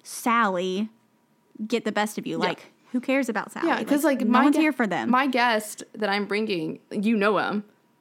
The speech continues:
Speaker 2: And
Speaker 1: Oh, yeah.
Speaker 2: so, like
Speaker 1: Even if I didn't know, even if I didn't know him, I wouldn't be
Speaker 2: So if I brought the actor
Speaker 1: I wouldn't
Speaker 2: to the wedding?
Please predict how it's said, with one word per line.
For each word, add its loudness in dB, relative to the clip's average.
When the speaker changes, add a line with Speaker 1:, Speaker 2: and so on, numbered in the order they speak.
Speaker 2:
And 2
Speaker 1:
Oh, 4
yeah. 2
Speaker 2:
so, 0
like 2
Speaker 1:
Even 2
if 0
I 4
didn't 2
know, -2
even 2
if 0
I 2
didn't 0
know 2
him, 2
I 2
wouldn't 0
be -2
Speaker 2:
So 2
if 2
I 2
brought 0
the -2
actor -2
Speaker 1:
I 4
wouldn't 0
Speaker 2:
to -6
the -4
wedding? -4